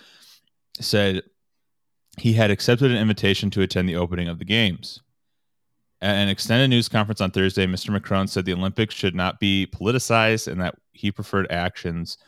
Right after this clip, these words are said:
which had a useful effect. To be clear, and this is a quote from him, "To be clear, you either have a complete boycott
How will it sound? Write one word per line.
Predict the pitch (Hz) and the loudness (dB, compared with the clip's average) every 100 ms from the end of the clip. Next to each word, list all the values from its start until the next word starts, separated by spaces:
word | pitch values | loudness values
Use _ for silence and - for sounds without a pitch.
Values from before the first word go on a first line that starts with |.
| _ _ _ | _ _ _
which | - 95 | -6 -2
had | 92 87 | -2 -2
a | 85 | -2
useful | 85 110 - - 85 | 0 -2 -2 -4 -6
effect. | - 80 - - _ _ _ _ | -4 -6 -8 -14 _ _ _ _
To | - | -12
be | - | -12
clear, | - 113 98 82 - | -4 2 2 2 -2
and | 85 85 | -6 -6
this | - | -6
is | 85 | -8
a | |
quote | - 87 78 | -6 -6 -6
from | 82 | -8
him, | 73 - _ _ _ _ | -10 -12 _ _ _ _
"To | - | -2
be | 101 | -2
clear, | - 127 131 156 165 - _ _ _ - | 0 2 4 4 0 -14 _ _ _ -10
you | 90 | -2
either | 107 117 117 | 0 2 2
have | 110 104 101 98 - _ _ _ _ | 2 2 2 -2 -10 _ _ _ _
a | 87 90 | -4 -4
complete | - 87 - 139 - | -4 -8 0 -2 0
boycott | 92 90 90 90 | -2 0 0 0